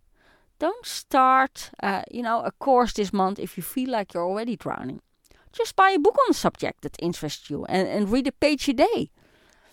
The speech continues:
Honest. Okay, I needed practice when it came down to dedicated me time. And sometimes I still ignore the alarm on my phone. But because I set it on a set time every day for only fifteen minutes,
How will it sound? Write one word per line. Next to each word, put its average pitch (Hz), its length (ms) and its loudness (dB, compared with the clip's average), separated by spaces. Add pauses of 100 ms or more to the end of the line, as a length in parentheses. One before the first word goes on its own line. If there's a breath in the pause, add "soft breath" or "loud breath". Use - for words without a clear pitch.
(960 soft breath)
Honest. 170 540 0 (1080)
Okay, 208 320 2
I 208 100 6
needed 254 300 0
practice - 500 0
when 185 140 0
it 180 120 -4
came 190 180 0
down 190 240 6
to 170 100 -8
dedicated 165 640 2
me 180 140 -4
time. 160 400 -4 (180)
And 196 160 2
sometimes 214 500 -2
I - 140 -4
still 254 360 4
ignore 180 320 2
the 175 80 2
alarm 180 340 4
on 170 80 -2
my 165 160 -2
phone. - 320 -8 (1200 soft breath)
But 254 180 0
because 233 360 -8
I 175 100 -6
set - 380 -8
it 147 140 -8
on - 180 -6
a 165 60 -6
set - 360 -4
time 208 320 -4 (380)
every 233 420 4
day 220 320 0 (280)
for - 200 -4
only 180 280 -2
fifteen 349 440 -14
minutes, 285 400 -8